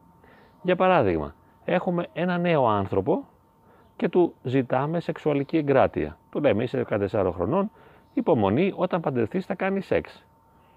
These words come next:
Αυτός μπορεί να φλέγεται, να καίγεται, να έχει πύρωση σαρκός, όπως λέμε. Πόσο θα περιμένει; Πέντε χρόνια, δέκα, είκοσι; Αν παντρευτεί στα τριάντα πέντε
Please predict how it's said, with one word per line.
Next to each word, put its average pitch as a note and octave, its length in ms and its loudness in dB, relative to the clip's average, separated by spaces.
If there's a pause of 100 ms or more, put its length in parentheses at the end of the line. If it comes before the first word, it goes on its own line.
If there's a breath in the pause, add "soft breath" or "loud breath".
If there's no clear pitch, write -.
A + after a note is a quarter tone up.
(120 soft breath)
Αυτός G#2+ 640 0
μπορεί B2+ 320 2
να D#3 140 -2
φλέγεται, G2 600 0 (140)
να D#3 160 -4
καίγεται, E2+ 540 -2 (280 loud breath)
να - 140 -2
έχει D#3 240 0
πύρωση C#3+ 460 0
σαρκός, F3+ 540 0
όπως F#2+ 240 -2
λέμε. E2 320 0 (440 soft breath)
Πόσο G3+ 280 2
θα A2 120 0
περιμένει; E2 520 -2 (280)
Πέντε G2+ 260 0
χρόνια, D3+ 440 -2 (140)
δέκα, G#2+ 580 -2 (100)
είκοσι; - 500 -4 (380 loud breath)
Αν F#3+ 140 -2
παντρευτεί F3 320 0
στα F3 120 -4
τριάντα D#3 320 0
πέντε F#3 360 0